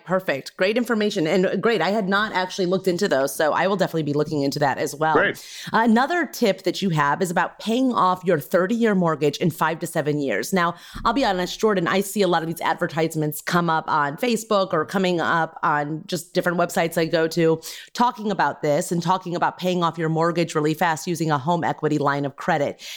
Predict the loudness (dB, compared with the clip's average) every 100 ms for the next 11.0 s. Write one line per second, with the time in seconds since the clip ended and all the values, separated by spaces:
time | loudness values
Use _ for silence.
0 | 0 0 2 2 0 0 -2 -2 -2 -2
1 | -2 -4 0 0 0 2 4 2 -2 0
2 | 2 4 2 0 -2 -2 0 2 4 2
3 | 2 2 0 0 0 0 2 2 4 2
4 | 2 0 0 2 4 4 2 0 0 0
5 | 2 2 0 2 2 2 0 0 -2 0
6 | 2 2 0 0 0 0 -2 0 2 2
7 | 4 4 4 2 0 0 0 0 0 0
8 | -2 -2 0 -2 -10 -16 -10 2 4 4
9 | 2 2 2 2 2 0 2 0 2 0
10 | 0 -2 0 2 4 4 4 2 2